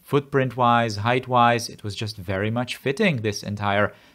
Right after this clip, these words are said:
area and project. So here it is.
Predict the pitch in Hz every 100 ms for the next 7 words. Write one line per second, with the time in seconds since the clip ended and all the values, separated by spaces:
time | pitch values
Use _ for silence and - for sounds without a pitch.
0 | - 110 131 139 131 127 120 123 131 170
1 | 185 104 87 - - 117 113 110 - 117
2 | 127 160 165 104